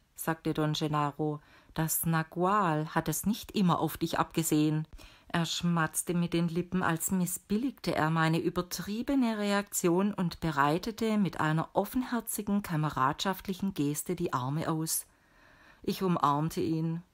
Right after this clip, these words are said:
Sehr freundlich und herzlich klopfte er mir den Rücken. „Du musst nur in gewissen Augenblicken auf das Nagual achten“, sagte er. „Die übrige Zeit bist du wie alle anderen Menschen dieser Welt.“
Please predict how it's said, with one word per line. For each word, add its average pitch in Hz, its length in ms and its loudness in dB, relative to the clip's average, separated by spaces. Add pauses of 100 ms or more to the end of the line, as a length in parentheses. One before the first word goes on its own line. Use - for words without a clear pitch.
Sehr 190 540 -2
freundlich 160 680 2
und 170 180 -4
herzlich 156 600 -2
klopfte 147 440 -4
er 151 140 0
mir 156 160 0
den 165 180 -2
Rücken. 151 480 -4 (1000)
„Du 247 120 0
musst 214 340 2
nur 233 280 4
in 180 160 0
gewissen 180 520 -2
Augenblicken 160 880 2
auf - 180 -6
das - 320 -2
Nagual 151 1080 0
achten“, 147 640 -6 (220)
sagte - 420 -8
er. 151 320 -4 (580)
„Die - 240 -4
übrige 170 480 -2
Zeit 147 520 -2
bist - 220 -4
du 139 100 0
wie 139 180 -4
alle 185 400 0
anderen 165 460 2
Menschen 147 420 0
dieser 156 340 0
Welt.“ 143 380 0